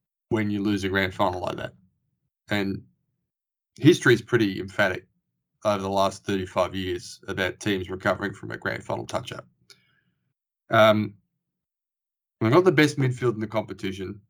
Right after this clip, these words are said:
in terms of depth of quality. Um, I st-, I,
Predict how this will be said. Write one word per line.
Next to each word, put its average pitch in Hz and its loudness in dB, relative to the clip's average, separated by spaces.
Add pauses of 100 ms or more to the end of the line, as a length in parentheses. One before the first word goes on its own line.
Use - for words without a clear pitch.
(380)
in 104 -4
terms 104 -4
of 95 -4 (500)
depth 110 0
of 98 -10
quality. 98 -4 (920)
Um, 98 4 (840)
I 113 -2
st-, 123 -2
I, 120 0